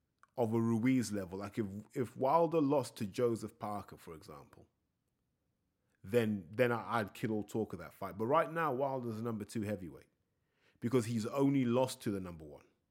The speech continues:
Whereas Joshua lost to the number six or seven. I think Dominic Breazeale could beat Andy Ruiz,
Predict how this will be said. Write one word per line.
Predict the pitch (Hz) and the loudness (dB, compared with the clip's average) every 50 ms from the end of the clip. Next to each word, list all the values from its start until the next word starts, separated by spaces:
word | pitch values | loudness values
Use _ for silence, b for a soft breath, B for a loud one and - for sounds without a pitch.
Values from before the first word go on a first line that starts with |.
| _ _ _ _ _ _ _ _ _ _ _ _ _ _ _ _ _ _ _ _ | _ _ _ _ _ _ _ _ _ _ _ _ _ _ _ _ _ _ _ _
Whereas | - 120 117 110 | 2 2 2 4
Joshua | - 147 175 175 170 - 147 | 4 4 4 4 4 0 0
lost | 139 147 143 139 - | 2 0 0 -2 -8
to | - 139 | -8 -6
the | 127 | -4
number | 127 123 120 110 107 | -2 -2 -2 -4 -6
six | - - - - - - | -8 -8 -8 -8 -8 -8
or | - 107 | -10 -8
seven. | - - - - - - 113 101 | -8 -8 -4 -4 -4 -4 -2 -2
I | 123 156 | -2 -2
think | - - 180 147 113 | 0 -2 -4 0 2
Dominic | 156 151 143 135 131 107 101 | 2 2 2 2 -2 -2 -2
Breazeale | - 113 104 101 120 147 170 170 156 | 0 0 0 2 2 2 2 2 2
could | - 113 95 | 0 -4 -2
beat | 113 104 101 | -2 -4 -4
Andy | - 104 104 101 95 92 | -4 -6 -6 -6 -6 -6
Ruiz, | 85 85 80 78 76 71 67 - - | -8 -10 -12 -14 -16 -18 -20 -20 -20